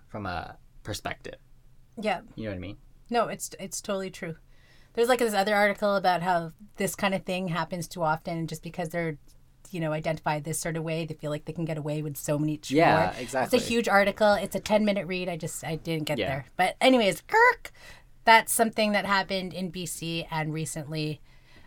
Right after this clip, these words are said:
Speaker 2: Um,
Speaker 1: Very relevant, too.
Speaker 2: Yeah.
Speaker 1: That's a good
Speaker 2: Okay,
Speaker 1: one. I
Speaker 2: that's
Speaker 1: like
Speaker 2: my
Speaker 1: that.
Speaker 2: article. Woo.
Speaker 1: All right, thank you. That was a good one. I
Speaker 2: Welcome.
Speaker 1: like that one a lot.
Speaker 2: Yeah.
Speaker 1: Maybe if Jessica Yanov is listening to our podcast, you know,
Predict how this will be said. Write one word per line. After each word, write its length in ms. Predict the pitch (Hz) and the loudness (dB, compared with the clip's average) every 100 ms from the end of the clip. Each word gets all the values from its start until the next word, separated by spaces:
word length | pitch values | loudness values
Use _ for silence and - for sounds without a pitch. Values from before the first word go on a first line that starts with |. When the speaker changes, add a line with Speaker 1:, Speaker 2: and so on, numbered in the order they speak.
| - - | -14 -6
Speaker 2:
Um, 300 | 156 156 120 | -4 -2 2
Speaker 1:
Very 220 | 120 127 | 4 4
relevant, 440 | 120 127 113 101 | 4 2 -2 -8
too. 180 | 113 110 - | -12 -16 -6
Speaker 2:
Yeah. 200 | 180 127 - - - _ _ _ - - - - | -4 -4 -8 -20 -20 _ _ _ -20 -20 -20 -16
Speaker 1:
That's 120 | 104 | -8
a 40 | 120 | -4
good 60 | |
Speaker 2:
Okay, 80 | 123 | 2
Speaker 1:
one. 80 | 208 | 2
I 20 | |
Speaker 2:
that's 220 | 208 220 254 | 2 0 4
Speaker 1:
like 140 | 214 | 6
Speaker 2:
my 40 | |
Speaker 1:
that. 280 | 269 311 330 | 8 8 8
Speaker 2:
article. 640 | 277 233 214 208 381 392 233 | 8 8 8 6 2 2 0
Woo. 160 | 190 | 0
Speaker 1:
All 60 | 165 | 0
right, 220 | 127 - | 0 0
thank 240 | 143 - | 0 0
you. 240 | 117 85 80 - | -2 -2 -6 -4
That 80 | |
was 120 | 127 143 | -2 0
a 60 | |
good 140 | 135 131 | 0 0
one. 100 | 107 | 0
I 100 | 98 | -2
Speaker 2:
Welcome. 60 | |
Speaker 1:
like 120 | 107 - | -4 -4
that 140 | 98 | -6
one 100 | 101 | -6
a 80 | 98 | -10
lot. 240 | 101 92 - | -10 -10 -8
Speaker 2:
Yeah. 160 | 202 185 - - | -10 -10 -18 -10
Speaker 1:
Maybe 640 | 107 110 120 120 117 117 - - - - - | -8 -6 -4 -4 -6 -10 -14 -20 -20 -20 -16
if 140 | - 101 | -12 -6
Jessica 480 | 110 92 - - 107 95 | -4 -4 -6 -8 -6 -4
Yanov 380 | 92 92 95 | -4 -6 -6
is 300 | 98 92 90 | -8 -8 -8
listening 280 | 107 92 104 | -10 -8 -8
to 80 | 92 | -8
our 100 | 95 | -10
podcast, 560 | - 101 - 160 196 - | -10 -14 -12 -14 -14 -12
you 60 | |
know, 200 | 131 175 | -10 -12